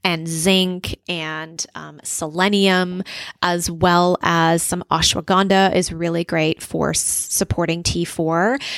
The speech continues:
And it really helps increase circulating T four levels, uh, by benefiting the increase of T four to T three conversion. Um, so that's really wonderful.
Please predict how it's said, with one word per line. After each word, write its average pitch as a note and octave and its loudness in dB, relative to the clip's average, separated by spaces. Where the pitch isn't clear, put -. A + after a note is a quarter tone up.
And E3 2
it E3+ 2
really F#3 4
helps F#3 2
increase F#3 -2
circulating G3+ 2
T G3+ -2
four G3+ -2
levels, G3+ 0
uh, D#3+ 0
by D#3+ 4
benefiting D#3+ 2
the E3 4
increase E3+ -2
of E3 -2
T - -4
four E3 -4
to - -8
T D#3+ -2
three D#3 0
conversion. A3 2
Um, E3 2
so - 0
that's E3+ 0
really F#3 6
wonderful. F3+ 0